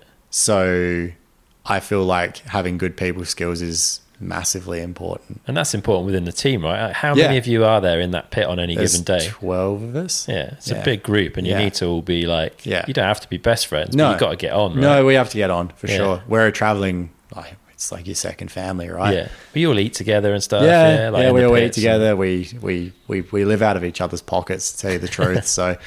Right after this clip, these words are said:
Speaker 1: yeah, you definitely need people skills. Um,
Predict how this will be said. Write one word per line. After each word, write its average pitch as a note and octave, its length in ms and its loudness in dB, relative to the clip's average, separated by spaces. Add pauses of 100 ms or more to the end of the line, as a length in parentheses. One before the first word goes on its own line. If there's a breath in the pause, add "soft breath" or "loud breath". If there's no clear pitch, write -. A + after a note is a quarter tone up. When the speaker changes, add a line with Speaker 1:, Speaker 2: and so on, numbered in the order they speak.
(420 loud breath)
Speaker 1:
yeah, A#2 120 4
you A2 120 2
definitely A#2+ 360 0
need G#2+ 180 2
people G2 260 0
skills. F#2 540 0
Um, F2+ 460 -2